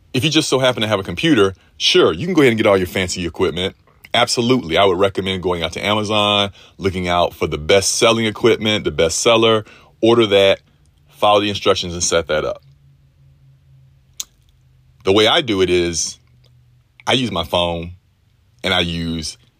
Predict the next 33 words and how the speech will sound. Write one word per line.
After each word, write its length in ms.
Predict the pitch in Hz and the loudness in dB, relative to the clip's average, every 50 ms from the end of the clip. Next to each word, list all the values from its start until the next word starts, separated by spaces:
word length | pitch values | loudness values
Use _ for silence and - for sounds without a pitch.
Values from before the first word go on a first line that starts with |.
| _ _ _ _ _ _ _ _ _ - | _ _ _ _ _ _ _ _ _ -4
my 120 | 87 85 | -2 -2
digital 340 | 80 78 95 95 95 90 - - | -2 0 -2 0 0 0 0 2
audio 300 | 92 90 87 85 85 80 | 0 0 0 2 2 2
workstation 760 | 85 101 107 101 - - 85 76 76 76 - - 71 65 65 | 4 4 2 2 0 -2 -2 -2 -2 -2 -4 -6 -6 -8 -10
to 120 | - 90 | -8 -4
help 260 | 85 98 87 76 - | 0 0 0 0 0
do 140 | 85 85 80 | -4 -6 -6
the 120 | 73 - - | -4 -2 0
editing. 380 | 92 85 76 60 50 - - - - _ _ _ _ _ _ - | 0 0 -2 -6 -10 -14 -20 -20 -20 _ _ _ _ _ _ -8
So 380 | - - 95 90 87 85 82 | -4 0 2 4 4 4 2
those 280 | 78 80 104 117 110 104 | 2 2 2 2 2 2
are 40 | 98 | 0
the 80 | 95 | -2
keys 440 | 87 - - 117 113 110 104 92 85 | -2 -2 0 0 0 0 0 -2 -4
when 160 | 90 92 90 | -4 -2 0
you're 140 | 87 87 85 | 0 2 2
actually 440 | 85 87 85 - - 90 80 82 82 | 2 2 0 -2 -4 -6 -6 -8 -8
getting 260 | 78 90 90 85 80 | -6 -4 -4 -6 -6
things 280 | 78 85 82 80 78 71 | -8 -8 -8 -8 -8 -8
done. 380 | 78 85 80 73 69 76 76 - _ _ _ _ _ _ _ _ _ - _ _ _ _ _ _ _ - | -6 -6 -6 -6 -6 -10 -14 -18 _ _ _ _ _ _ _ _ _ -20 _ _ _ _ _ _ _ -4
Again, 300 | 104 104 82 113 113 107 - | -4 -2 0 0 -2 0 0
Anchor 240 | 107 113 110 - 113 | -2 -2 -2 -2 -2
includes 420 | 101 92 87 - 123 123 120 113 | -4 -4 -2 0 2 2 2 2
some 120 | - 107 - | 0 0 0
editing 260 | - 104 101 98 95 | 0 0 0 0 -2
software, 540 | 95 - 120 120 113 110 - 120 117 113 110 | -2 0 2 2 2 2 2 2 4 4 4
but 80 | 101 95 | 4 4
let's 240 | 98 113 117 117 - | 4 4 2 2 2
say 160 | - 117 107 | 0 0 0
if 100 | 98 104 | 0 -2
you 80 | 104 | -2
wanna 200 | 101 95 92 87 | -2 -2 -2 0
add 540 | - 90 98 101 104 101 95 90 87 87 85 | 0 2 2 4 4 4 4 2 2 0 -2